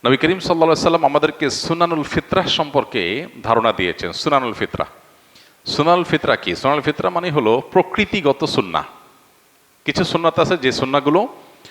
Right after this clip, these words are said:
আহ, বিভিন্ন নবী রাসূলরা ধারণ করেছেন।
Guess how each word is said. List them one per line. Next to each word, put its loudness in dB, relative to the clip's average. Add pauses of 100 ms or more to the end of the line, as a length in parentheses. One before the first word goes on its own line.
(300)
আহ, 4
বিভিন্ন 4
নবী 2
রাসূলরা 2
ধারণ 0
করেছেন। -2